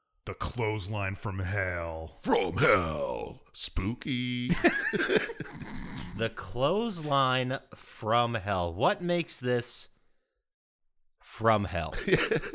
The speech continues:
Speaker 2: Good
Speaker 1: Well,
Speaker 2: question.
Speaker 1: he throws the opponent against the rope and then kind of runs at him and jumps and clotheslines him.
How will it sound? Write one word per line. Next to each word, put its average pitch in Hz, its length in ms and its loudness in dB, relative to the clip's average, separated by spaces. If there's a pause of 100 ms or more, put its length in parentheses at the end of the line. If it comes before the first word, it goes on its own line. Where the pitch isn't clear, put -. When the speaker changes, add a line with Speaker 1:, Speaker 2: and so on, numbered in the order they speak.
(380)
Speaker 2:
Good 110 120 2
Speaker 1:
Well, 147 220 10
Speaker 2:
question. - 220 -8 (560)
Speaker 1:
he 107 440 -2 (160)
throws 110 200 -2
the 104 60 -4
opponent 107 320 -2
against 104 260 -4
the 101 60 -6
rope 110 160 -2
and 101 80 -4
then 101 80 -2
kind 107 220 -4
of 87 160 -8
runs 113 240 0
at 110 140 2
him 110 80 0
and 87 120 -4
jumps 104 320 -2
and 95 100 -4
clotheslines 90 600 -4
him. 85 140 -10